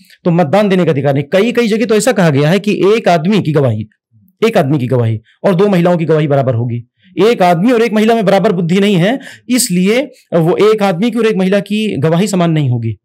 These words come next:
दोनों ने भले कोई चीज देखी है, जब दो औरतें होंगी, एक आदमी होगा, तब वो गवाही समान मानी जाएगी। ऐसी विचारधारा वाले लोगों ने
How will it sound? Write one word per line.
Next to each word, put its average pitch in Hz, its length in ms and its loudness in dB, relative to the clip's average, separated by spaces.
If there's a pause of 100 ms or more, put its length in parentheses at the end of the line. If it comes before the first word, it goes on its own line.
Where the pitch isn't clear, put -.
(360)
दोनों 180 240 2
ने 214 100 0
भले 180 180 2
कोई 190 160 0
चीज 185 140 -2
देखी 151 280 -2
है, 202 260 0 (260)
जब 160 160 0
दो 135 180 -4
औरतें 214 380 0
होंगी, 202 220 0
एक 208 280 0
आदमी 180 180 0
होगा, 214 160 0
तब 214 160 -2
वो 175 60 0
गवाही 147 260 0
समान 131 220 -4
मानी 117 180 -4
जाएगी। 117 340 -8
ऐसी 233 240 0
विचारधारा 180 440 0
वाले 160 180 0
लोगों 151 240 -2
ने 208 180 -4